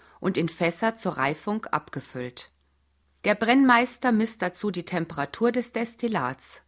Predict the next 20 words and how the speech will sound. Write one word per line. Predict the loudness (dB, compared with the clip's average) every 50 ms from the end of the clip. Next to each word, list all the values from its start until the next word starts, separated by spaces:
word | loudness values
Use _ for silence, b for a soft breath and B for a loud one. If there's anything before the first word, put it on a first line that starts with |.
| _ _ _ B B B B B B B
Solange | B 0 2 6 6 6 6 6
überwiegend | 4 2 2 4 4 4 2 2 0 0 -2 -2 0 2
Alkohol | 2 2 2 2 0 0 2 2 0
destilliert | 0 -2 -4 -4 -6 -6 -6 -4 -2 -2 -2 -2 -4 -4
wird, | -4 -4 -4 -4 -6 -10 B B B B
steigt | B 2 6 6 6 6 4 -2
die | -6 -4
Temperatur | -2 0 -2 -2 0 -2 -2 -4 -4 -4 -4 -2 0
nur | 2 2 2 4
langsam | 4 2 2 0 -2 -4 -6 -6 -6 -8
an. | -8 -8 -8 -10 -14 _ _ _ _ _ _ _ _ _ _ _ _
Gleichzeitig | 0 2 4 4 2 2 -2 -4 -2 0 0 0 0 -2 -4 -4 -4 -6 -10 -18 _ _ -8
sinkt | -4 -2 0 0 0 0 -2
der | 0 0
Alkoholgehalt | 0 0 0 -2 -8 -8 -4 -2 -2 -2 -2 -4 -4 -2 -2 -2 -2 -2 -4
des | -6 -6 -4 -4
Destillats | -4 -4 -6 -6 -8 -6 -4 -2 0 0 -2 -2 -4 -6 -4
von | -2 -2 -2
siebzig | -2 -2 -4 -4 -6 -6 -8 -8 -8 -6
Prozent | -8 -8 -8 -8 -6 -4 -4 -2 -2 -2 -4 -6